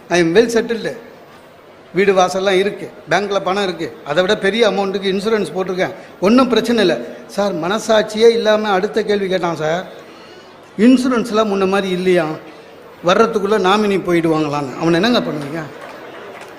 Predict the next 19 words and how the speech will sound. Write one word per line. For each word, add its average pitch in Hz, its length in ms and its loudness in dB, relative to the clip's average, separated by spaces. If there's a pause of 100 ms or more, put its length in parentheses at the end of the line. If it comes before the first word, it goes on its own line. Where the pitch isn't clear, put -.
(1200)
நிறைய 254 240 0
பேர் 269 140 2
இருக்கான். 139 240 -4 (1160)
"சார், 165 420 -4 (540)
இந்த 147 240 -12
கொரோனா 196 340 0
தடுப்பூசி 180 560 -4
ரெண்டாவது 180 400 0
ஊசி 165 360 -4
போட்டுட்டு, 170 800 0 (460)
காலையில 190 360 2
போட்டுட்டு 196 380 -2
தூங்கி 208 280 -2
எழுந்து 190 300 2
சாயங்காலம் 180 640 0
கம்பீரமா 190 500 2
வெளில 185 160 2
வந்து 190 280 4
நின்னேன்." 165 300 2